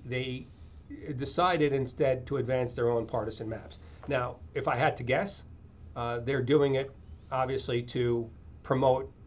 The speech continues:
a, an agenda. Um, if I had to guess, they wanted to skunk the system to allow, uh, the Democrat majority in, uh, the legislature, both in the state Senate and the Assembly, the opportunity to draw these maps,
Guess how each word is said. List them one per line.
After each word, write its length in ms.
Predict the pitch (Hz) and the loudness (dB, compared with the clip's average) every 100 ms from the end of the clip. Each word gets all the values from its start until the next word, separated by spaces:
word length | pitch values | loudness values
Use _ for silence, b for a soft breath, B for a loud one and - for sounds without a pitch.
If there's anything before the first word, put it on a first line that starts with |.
| - - | -18 -2
a, 340 | 120 120 123 | 0 0 -2
an 120 | 139 127 | -4 -2
agenda. 420 | 123 139 151 175 - - - | 0 0 0 -4 -10 -20 -10
Um, 220 | 120 117 - | -4 -4 -4
if 120 | 127 | -4
I 80 | 120 | -2
had 140 | 131 | -2
to 60 | 120 | 0
guess, 260 | 139 160 | 0 0
they 100 | - | 0
wanted 260 | 143 135 120 | 0 0 -2
to 60 | - | -4
skunk 280 | - 139 - | -2 -2 -2
the 80 | |
system 420 | - 139 117 156 - | -4 -4 -2 -6 -4
to 120 | 123 | -2
allow, 460 | 123 123 123 120 120 B - - | 0 2 2 0 -4 B -18 -10
uh, 200 | 113 117 120 117 | -8 -8 -10 -6
the 340 | 123 120 117 110 104 | -2 -2 -4 -6 0
Democrat 540 | 139 143 139 135 143 | 2 2 2 0 0
majority 680 | 123 127 127 127 127 127 - | -2 2 4 4 2 -4 -4
in, 420 | 131 123 123 120 - - - - | -4 -2 -2 -4 -8 -16 -16 -6
uh, 160 | 113 113 - - - - - 139 | -4 -4 -8 -20 -20 -20 -14 -8
the 280 | 123 123 120 | -4 -2 -4
legislature, 720 | 113 135 143 - 139 135 143 | 2 2 2 -2 -2 0 -2
both 340 | 120 123 117 127 | -2 -2 -2 -2
in 80 | |
the 60 | 117 | -6
state 300 | - 135 123 | -2 -4 -2
Senate 300 | 139 123 135 | -4 -4 -4
and 80 | 131 | -6
the 60 | |
Assembly, 400 | 113 139 131 143 139 | -4 0 2 2 0
the 100 | 123 | -2
opportunity 580 | 123 - 139 127 120 | -4 -6 -4 -2 -2
to 80 | 117 | -4
draw 360 | 104 - 127 127 | -8 -4 0 0
these 160 | 147 | 0
maps, 300 | 143 170 202 | 0 -2 -4